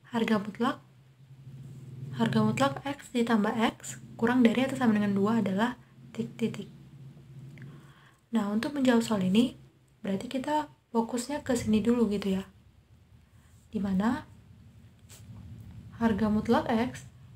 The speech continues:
itu kan punya dua hasil. Yang pertama itu X gitu ya. Tapi ada syaratnya. Syaratnya itu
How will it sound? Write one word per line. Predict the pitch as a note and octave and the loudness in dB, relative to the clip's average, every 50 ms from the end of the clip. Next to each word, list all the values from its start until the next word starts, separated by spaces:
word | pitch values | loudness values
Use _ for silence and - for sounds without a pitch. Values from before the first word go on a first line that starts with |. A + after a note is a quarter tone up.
| - - | -8 -2
itu | A3 A#3+ A#3 | 0 2 2
kan | D4+ G#3+ D#4 D4 C#4 | 2 2 0 -2 -4
punya | - - A3+ G#3+ A3 A3 G3 | 0 4 4 6 6 4 4
dua | G#3 G#3 G3+ G3 | 2 2 0 0
hasil. | G3 F#3 - A#3 A3 G3+ F#3+ G3+ - - - _ - _ _ _ _ _ - A3+ | -2 -2 2 2 2 2 0 -4 -8 -14 -20 _ -20 _ _ _ _ _ -4 -2
Yang | G3 | -2
pertama | A#3 A3+ - - G3+ G3 F#3+ G#3+ - - - - - - _ _ _ _ _ | -2 -2 -4 -2 0 4 4 4 4 2 -2 -10 -18 -20 _ _ _ _ _
itu | - A#3+ A#3 - A#3 A#3 A#3 - | -12 -6 0 2 2 2 2 0
X | A3+ A3+ A#3 - _ _ - - - - - - | -4 -6 -6 -6 _ _ -18 -16 -14 -14 -10 -8
gitu | G#3+ F#3+ G3+ G3 | -8 -6 -4 -4
ya. | G3 G3+ G3+ - - - - - _ _ _ _ _ _ _ _ _ _ _ _ _ _ _ _ _ - | -4 -4 -6 -12 -18 -20 -20 -20 _ _ _ _ _ _ _ _ _ _ _ _ _ _ _ _ _ -16
Tapi | - G3+ G3 - C4+ D4+ D#4 D#4 - - _ | -12 -12 -10 -6 -4 -4 -4 -4 -6 -12 _
ada | - A3 G#3+ | -2 0 0
syaratnya. | G#3+ - A#3+ A#3 A#3 C4 C4 - B3+ B3 A#3+ A#3+ A#3+ - _ _ _ _ _ _ _ _ - | 0 2 4 4 4 2 2 2 2 2 2 0 -4 -8 _ _ _ _ _ _ _ _ -6
Syaratnya | A3 G#3 G#3+ G#3+ - G#3 G3+ G3 | -4 -2 -2 -2 -2 -4 -6 -4
itu | - D#4 D#4+ E4 | -2 0 -2 -2